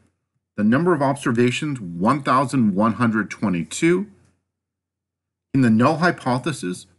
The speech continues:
we had P equals point three eight, and the sign for the alternative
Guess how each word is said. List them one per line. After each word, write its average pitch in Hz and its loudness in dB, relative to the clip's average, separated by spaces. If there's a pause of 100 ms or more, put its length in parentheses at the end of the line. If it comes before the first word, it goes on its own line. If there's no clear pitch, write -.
(140)
we 117 -2
had 98 -2
P 139 -4
equals 151 -2
point 156 -4
three 151 -6
eight, - -6 (640)
and 117 2
the 110 -2
sign 151 0
for 139 -6
the 117 2
alternative 151 -2